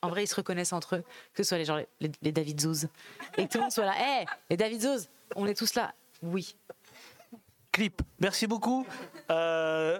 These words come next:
Speaker 2: on se retrouve la semaine prochaine, les amis. Je suis, je suis rincé. Merci beaucoup, euh, d'être venu. Euh, Rial, si tu veux, euh, raider, tu peux le faire depuis, euh, depuis les connexions. Euh, je vais mettre les crédits.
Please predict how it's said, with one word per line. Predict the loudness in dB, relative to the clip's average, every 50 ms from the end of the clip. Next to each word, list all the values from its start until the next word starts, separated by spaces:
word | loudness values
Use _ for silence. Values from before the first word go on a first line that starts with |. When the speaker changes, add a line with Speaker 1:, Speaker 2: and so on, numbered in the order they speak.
| 0
Speaker 2:
on | -2 -2 2
se | 2 0
retrouve | 0 0 0 2
la | 2 2
semaine | 2 2 0 0 0
prochaine, | 0 0 0 2 2 2 0
les | 2 0 0 2 0
amis. | 0 2 0 0 2
Je | 0 0 0
suis, | 0 -2 -2 -4 -4 -6 -6 -8 -4
je | -2 -2
suis | 0 0 0
rincé. | 2 2 2 2 2 0 0 0 0 -2 -6 -10 -10 -10 -8 -2 2
Merci | 2 2 2 2 0 2
beaucoup, | 2 0 0 2 2 2 2 2
euh, | 2 2 2
d'être | 2 0 0 2
venu. | 2 2 2 2 2 0 0 0 2
Euh, | 0 2
Rial, | 2 2 2 2 2
si | 0 0 -2 -2
tu | 0 -2 0
veux, | 2 4 4 4 4 4 4
euh, | 4 4 4 4 2 2 2
raider, | 2 2 2 2 2 0 0 -6 -12 -20 -20 -18 -8 0
tu | 0 0
peux | 2 4 2 2
le | 2 0
faire | 2 2 2 4 4 2 0 -2 -4 -8 -14 -14 -12 -4
depuis, | -2 -2 -2 2 2 2 4 4
euh, | 4 4 4 4 2 2 2 2 2 2 2 2 2 2 2 2 0 0
depuis | 0 0 2 2
les | 0 2
connexions. | 2 0 0 2 2 0 0 -2 -2 -6 -6 -4 -4 -6 -6 0 2 2
Euh, | 4 4 2 2 2 2 2 2 2 2 2 2 2 2 2
je | 2 2 2
vais | 2 2 0 0
mettre | 0 -2 0 2 0
les | 0 2
crédits. | 2 0 0 2 2 0 0 0 -2